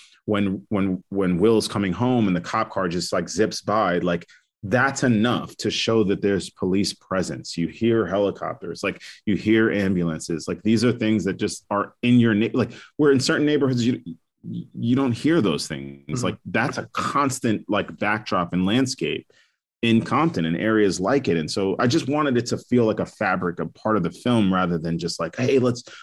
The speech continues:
Speaker 1: focus so much on it."
Speaker 2: Mm-hmm.
Speaker 1: But of course, it is a story point. Like, we, we, it is a story point for us. It's part of the, so we had to fit it for, for what it was, and using a little bit of dramatic license to say, "Okay, like, would it, would it have happened here?" or, or something like that.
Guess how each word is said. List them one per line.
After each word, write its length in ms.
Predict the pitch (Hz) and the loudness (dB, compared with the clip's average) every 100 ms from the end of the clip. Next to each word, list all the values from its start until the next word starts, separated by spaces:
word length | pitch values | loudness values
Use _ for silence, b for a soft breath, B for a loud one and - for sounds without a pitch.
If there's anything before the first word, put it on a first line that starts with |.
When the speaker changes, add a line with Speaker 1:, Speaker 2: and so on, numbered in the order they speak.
| B | B
Speaker 1:
focus 380 | - 139 131 120 | 0 2 2 0
so 200 | - 120 | 0 2
much 260 | 107 107 107 | 2 2 -2
on 320 | - 175 165 | 0 2 4
it." 240 | 101 98 - | 2 0 -6
Speaker 2:
Mm-hmm. 360 | - 123 117 | -12 -8 -2
Speaker 1:
But 120 | 156 | 2
of 100 | 165 | 2
course, 280 | - 170 123 | 2 0 4
it 80 | 135 | 4
is 160 | 156 131 | 4 2
a 40 | |
story 380 | - 135 120 90 | 0 2 2 2
point. 300 | - 73 - | -4 -14 -10
Like, 280 | 92 90 - | -4 -4 0
we, 160 | 110 104 | 2 2
we, 180 | 110 110 | 2 2
it 160 | 110 117 | 4 4
is 140 | 117 | 4
a 60 | 120 | 2
story 340 | - 110 107 | 0 2 2
point 340 | 104 98 92 - | 0 -6 -8 -4
for 240 | 85 82 | -2 0
us. 180 | 85 - | -2 -6
It's 100 | - | -6
part 200 | 101 98 | -2 0
of 60 | |
the, 60 | 85 | 0
so 100 | 90 | -2
we 120 | 90 | 0
had 200 | 92 101 | 0 -2
to 100 | 107 | -4
fit 240 | - 120 110 | -4 0 0
it 180 | 90 | 0
for, 220 | - 92 85 | -2 -6 -4
for 140 | - | -4
what 200 | 90 92 | 0 0
it 100 | 87 | 0
was, 480 | 101 160 110 90 85 - B B B | 0 2 2 2 -2 -8 B B B
and 100 | 110 | 2
using 380 | 101 120 107 98 | 4 4 4 2
a 40 | |
little 200 | 98 113 | 2 2
bit 100 | 104 | 2
of 80 | 95 | 0
dramatic 360 | 98 104 98 98 110 - | -2 -2 -4 -6 -8 0
license 400 | 135 143 117 - | 2 2 -2 -8
to 40 | |
say, 160 | - 101 | -2 -2
"Okay, 200 | 95 98 | 0 0
like, 200 | 95 90 | -2 -2
would 180 | 98 95 | 0 0
it, 140 | - - | -2 -4
would 120 | 85 | -4
it 100 | 85 | -2
have 140 | 85 | -4
happened 340 | 95 90 82 - | -4 -6 -6 2
here?" 300 | 156 139 117 | 6 6 6
or, 180 | 82 - | 2 -2
or 120 | 98 | -6
something 460 | - - 123 104 87 | -4 -2 0 0 2
like 220 | 131 123 | 2 2
that. 260 | 120 104 | 0 0